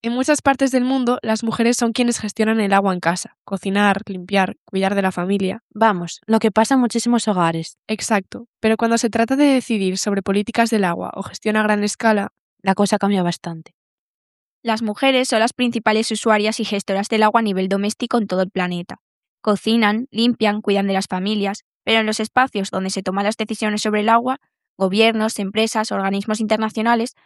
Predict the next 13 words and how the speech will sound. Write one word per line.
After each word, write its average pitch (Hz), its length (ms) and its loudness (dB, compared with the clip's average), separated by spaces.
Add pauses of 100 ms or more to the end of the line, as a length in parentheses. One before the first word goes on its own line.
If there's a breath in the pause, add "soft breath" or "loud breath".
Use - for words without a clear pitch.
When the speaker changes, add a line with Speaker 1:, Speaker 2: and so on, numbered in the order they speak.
(200)
Speaker 3:
solo 262 200 2
el 277 80 2
diecisiete 233 480 0
por 196 160 -2
ciento 202 320 -2
de 180 100 0
los 185 120 -2
puestos 220 340 -2
directivos 254 540 -2
están 196 240 -4
ocupados 214 420 0
por 190 140 -2
mujeres. 175 500 -6